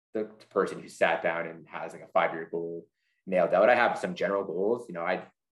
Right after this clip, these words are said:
I'd like to be able to passively retire, you know, thirty-five, but definitely before forty, I'd like to be able to,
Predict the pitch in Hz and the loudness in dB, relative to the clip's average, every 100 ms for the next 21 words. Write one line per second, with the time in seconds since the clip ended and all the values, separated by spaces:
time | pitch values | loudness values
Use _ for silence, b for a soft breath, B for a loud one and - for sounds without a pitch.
0 | _ 92 90 87 95 - - 98 92 95 | _ -8 -6 -2 -4 -4 -8 -4 -2 -2
1 | 95 - 92 - - 92 104 - 113 113 | -4 -8 -12 -14 -4 -2 -2 -4 -6 -2
2 | 104 104 95 107 139 - - _ _ _ | 0 2 4 4 2 0 -10 _ _ _
3 | 104 107 107 104 104 101 98 104 107 98 | -4 -2 -2 -2 -2 2 4 4 2 2
4 | - 120 156 123 117 117 107 - 95 98 | 2 2 0 -2 -2 -4 -6 -6 -6 -4
5 | 117 98 92 90 - 92 90 90 90 87 | -2 -2 -2 -4 -8 -8 -4 -4 -6 -6
6 | 90 87 | -6 -6